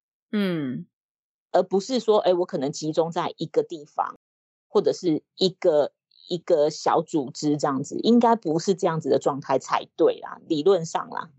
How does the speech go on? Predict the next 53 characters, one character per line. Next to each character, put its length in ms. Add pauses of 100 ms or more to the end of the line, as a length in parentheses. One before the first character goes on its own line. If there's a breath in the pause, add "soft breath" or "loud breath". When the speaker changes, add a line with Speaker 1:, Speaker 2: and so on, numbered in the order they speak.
(180)
Speaker 1:
嗯， 400 (380)
所 260
以， 320 (320 soft breath)
嗯， 480
哎， 140
还， 200
还 180
有 100
人 180
写 340
这 140
个 100
review 540
paper， 680
也 140
可 160
见 140 (260)
这 80
个 60
东 320
西。 260 (440 loud breath)
Speaker 2:
可 120
见 140
是 100
真 160
的 60
有 60
Speaker 1:
但 20
是 40
这 0
个 0
以 140
前 180
好 140
像 180
Speaker 2:
I 60
C 0
N 20
S 120
这 60
种 160
东 140
西 180
吗？ 260 (400)
Speaker 1:
哈？ 500 (400)
你 120
说 120
什 60
么？ 180
再 140
说 160
一 20
次。 300